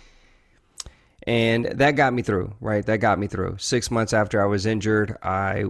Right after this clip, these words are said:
was asked to visit a patient who was having a difficult time in the hospital. And I didn't want to because I, I, I was like, "I'm not a trained professional. What am I gonna say?" And I was encouraged, and finally I went in, spoke to him, had a positive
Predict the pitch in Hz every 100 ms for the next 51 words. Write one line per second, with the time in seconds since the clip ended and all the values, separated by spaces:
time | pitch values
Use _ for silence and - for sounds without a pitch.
0 | - - - 107 82 107 101 95 104 101
1 | 95 104 104 98 107 95 95 95 98 95
2 | 92 90 95 - 92 - 95 95 92 90
3 | 92 92 - 98 98 - _ _ _ _
4 | - 104 110 123 123 117 117 101 87 -
5 | _ _ _ _ 95 110 104 110 - 101
6 | 92 - 87 87 92 107 101 - 101 98
7 | 90 - 92 - 95 92 107 98 98 92
8 | 92 - 95 101 107 _ - 107 104 104
9 | 101 98 90 _ _ _ _ _ - 107
10 | 104 98 104 131 127 127 113 104 92 107
11 | 113 107 98 107 107 107 107 104 - -
12 | 117 107 - 110 104 104 - _ _ _
13 | _ - 101 95 101 104 104 101